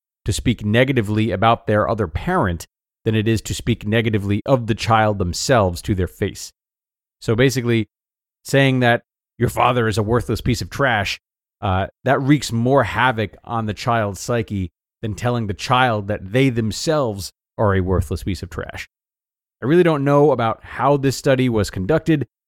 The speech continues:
uh, but I believe it was done out of Harvard. Mm, could be wrong about that too, though. Who knows? <laughs>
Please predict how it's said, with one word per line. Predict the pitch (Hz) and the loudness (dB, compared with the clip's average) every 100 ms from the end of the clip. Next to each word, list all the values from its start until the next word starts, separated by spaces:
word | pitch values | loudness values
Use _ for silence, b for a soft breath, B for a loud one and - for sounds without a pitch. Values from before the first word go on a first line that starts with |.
| _ | _
uh, | - 92 90 | -2 2 2
but | 92 - | 0 0
I | 95 | 0
believe | 95 110 156 170 139 | 0 2 2 2 2
it | |
was | 120 107 | 2 4
done | 120 113 | 4 4
out | 110 | 2
of | 107 | 4
Harvard. | 110 104 107 98 - _ _ _ _ _ - | 4 6 4 2 -4 _ _ _ _ _ -8
Mm, | 117 113 - | -4 -4 -2
could | 135 | 0
be | 123 | 2
wrong | 117 110 | 4 4
about | 104 101 | 4 2
that | 101 92 | 2 0
too, | - 98 | 0 0
though. | 95 | 0
Who | 101 | 0
knows? | 98 90 - | 0 0 -2
<laughs> | - | -6